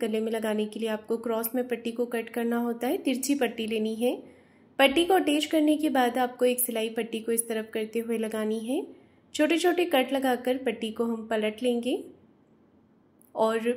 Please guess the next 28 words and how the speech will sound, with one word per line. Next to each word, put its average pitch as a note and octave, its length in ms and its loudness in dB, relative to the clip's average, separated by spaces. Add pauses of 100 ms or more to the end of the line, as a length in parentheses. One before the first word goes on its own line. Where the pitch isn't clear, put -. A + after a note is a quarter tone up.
पलटने D4 400 6
से F#4 140 0
पहले C#4 280 4
आपको, C#4 280 2 (240)
आपको A3+ 300 -2
इसका B3+ 260 0
एक्स्ट्रा A#3+ 380 -2
कपड़ा A3+ 340 -2
छांट A3 360 -4
लेना B3 220 0
है। C4+ 200 0
छोटे A#3 260 0
छोटे A3+ 280 -2
कट A3 280 -2
लगा C4+ 240 0
देने B3 280 0
हैं C#4+ 200 0
जिससे A#3+ 280 -4
कि B3+ 140 -6
पट्टी A#3 320 -2
आसानी A#3 420 0
से C#4+ 120 0
अंदर A#3 220 0
की A3 140 -8
तरफ A3+ 320 -6
फोल्ड G#3+ 260 -2
हो G#3+ 100 -2
जाए। G#3+ 320 -4